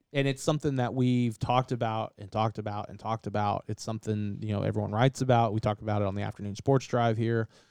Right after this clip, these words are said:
uh, Triple Play Sports. You know, well, they don't have anything to play for.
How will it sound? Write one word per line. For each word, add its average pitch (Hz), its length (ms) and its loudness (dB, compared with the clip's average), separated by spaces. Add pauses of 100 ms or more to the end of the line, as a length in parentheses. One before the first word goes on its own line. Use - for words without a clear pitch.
(220)
uh, 107 140 -2
Triple - 240 -8
Play - 140 -10
Sports. 139 560 8 (920)
You 120 100 6
know, 98 300 4 (220)
well, 139 260 10
they 135 80 10
don't 135 120 8
have 127 140 6
anything 117 240 2
to 104 60 -2
play - 180 -8
for. - 140 -16